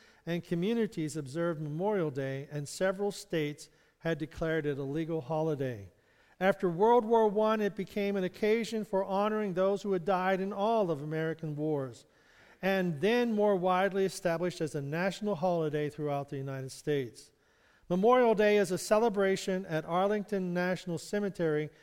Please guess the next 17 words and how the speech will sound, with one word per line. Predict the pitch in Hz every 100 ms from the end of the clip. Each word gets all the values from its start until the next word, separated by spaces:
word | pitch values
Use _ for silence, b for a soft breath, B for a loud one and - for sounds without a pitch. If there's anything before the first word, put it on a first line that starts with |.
| b b
each | 202 233 -
year, | 190 170 139 139 123 b b b b
with | 190 180
a | 175
ceremony | - 202 220 233 226 226 214
in | 196 180
which | 196 - - b b b
the | 160 151 143
small | - 180 220 226
American | 208 202 196 190
flag | 180 - 175 160 151
is | 160
placed | - - 160 160 151
on | 160
each | 202 202 -
grave. | 165 143 127 123 -
Traditionally, | 160 160 247 - 165 147 147